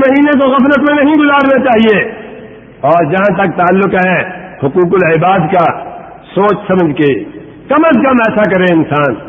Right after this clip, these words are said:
کہ اس مہینے کے اندر جس جس کا جو جو دینا ہے اسے معافی مانگ لے، اور ادائیگی کی ہمت ہے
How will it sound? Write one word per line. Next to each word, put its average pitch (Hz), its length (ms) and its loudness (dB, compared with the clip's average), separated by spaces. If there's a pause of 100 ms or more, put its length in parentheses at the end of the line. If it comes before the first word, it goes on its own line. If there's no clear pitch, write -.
(260)
کہ 165 140 0
اس 165 180 -4
مہینے 165 360 2
کے 170 120 -2
اندر 147 320 0
جس 220 220 -2
جس 202 180 -4
کا 180 160 2
جو 165 200 0
جو 175 120 2
دینا 147 300 2
ہے 104 120 -6 (360)
اسے 180 180 -2
معافی 156 320 0
مانگ 113 240 -4
لے، 104 80 -16 (840)
اور 220 120 0
ادائیگی 254 480 2
کی 294 160 2
ہمت 277 280 2
ہے 277 40 2